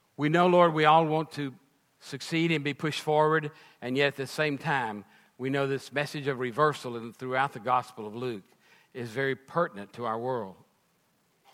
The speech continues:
Help us, Lord, struggle with ways in which we can become more outwardly directed.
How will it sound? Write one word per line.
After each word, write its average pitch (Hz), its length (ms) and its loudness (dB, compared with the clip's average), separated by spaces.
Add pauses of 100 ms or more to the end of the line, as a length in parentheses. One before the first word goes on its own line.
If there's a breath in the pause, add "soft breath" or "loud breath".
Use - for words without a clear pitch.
(580 soft breath)
Help 226 260 2
us, 147 220 0
Lord, 135 220 0
struggle 127 600 0 (200 soft breath)
with 127 160 -6
ways 151 380 2
in 139 120 -2
which 143 220 -6
we 151 80 -6
can 131 240 -8
become 127 600 -6 (260 loud breath)
more 135 300 -2 (100)
outwardly 160 760 -2 (140)
directed. 110 540 -6